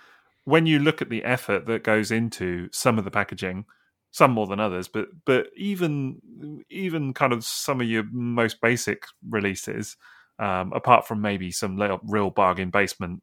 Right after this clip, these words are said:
you know, K Os and third party and stuff that maybe some of them, not all, 'cause a lot do, but some don't bother. Um, you know, it, there's generally a, a, a bench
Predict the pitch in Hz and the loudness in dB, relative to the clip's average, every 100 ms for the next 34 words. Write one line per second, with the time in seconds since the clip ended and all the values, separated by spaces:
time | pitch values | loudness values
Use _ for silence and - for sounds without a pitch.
0 | _ 107 82 - 110 98 92 92 95 92 | _ -8 -8 -6 -2 0 0 -4 -8 -4
1 | 98 90 95 92 - 90 - 90 - 101 | -2 -2 -4 -6 -6 -12 -10 -10 -8 -10
2 | _ 113 98 95 - 113 95 87 90 120 | _ -4 -4 -4 0 2 2 -2 -2 2
3 | 135 143 104 98 113 101 101 95 - 95 | 4 4 4 0 -10 -6 -2 -2 -2 -4
4 | 90 - - 107 92 92 - 95 98 101 | -4 -8 0 2 2 -6 -6 -8 -8 -12
5 | _ - - - _ 107 104 98 98 95 | _ -20 -20 -20 _ 0 4 4 2 0
6 | 95 - - 143 120 101 - _ - 190 | -4 -6 -2 4 4 4 -2 _ -14 -14
7 | - 156 151 131 131 202 202 165 117 110 | -12 0 0 0 2 4 4 2 4 2
8 | 110 113 - - - 120 117 113 104 123 | 2 -2 -4 -6 0 2 2 0 2 0
9 | 127 - | 2 -6